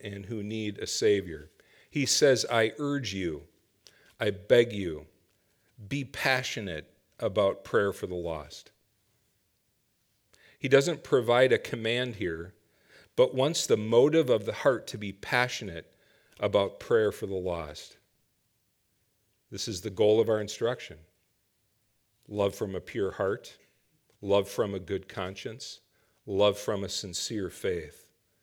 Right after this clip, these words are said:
He says, he is saying, "Get away from useless speculation,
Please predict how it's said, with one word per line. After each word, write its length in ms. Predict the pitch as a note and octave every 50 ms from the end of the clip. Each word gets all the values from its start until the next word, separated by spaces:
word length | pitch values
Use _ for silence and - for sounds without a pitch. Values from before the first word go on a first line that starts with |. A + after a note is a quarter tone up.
| _ _ _ _ _ _ _ _ _ _ _ _ _ _ _ _ _ _ _ _ _ _ _ _ _ _ _ _
He 180 | - B2+ A2+
says, 560 | - - - C3+ C3 B2+ B2 A#2+ A2 - - - _ _ _ _ _ _ _ _ _ _ _ _ _ _
he 160 | - B2+ A#2
is 120 | G#2+ -
saying, 580 | - - - D#3+ D3+ C3+ A2+ G#2 G2 G2+ A2 - _ _ _ _ _ _ _ _ _ _ _ G#2 G2
"Get 200 | - C3 D#3 F3
away 360 | E3+ C#3+ A#2+ B2 C3+ D3 D3
from 340 | D3 - - A#2+ G#2 G2 G2
useless 580 | G2+ A2 C#3 E3+ - - - D#3+ D3 A#2+ -
speculation, 1000 | - - - - C3+ A#2+ - - C3+ A2+ G2 F#2+ F2+ F2 - - A2 G2+ A#2 C3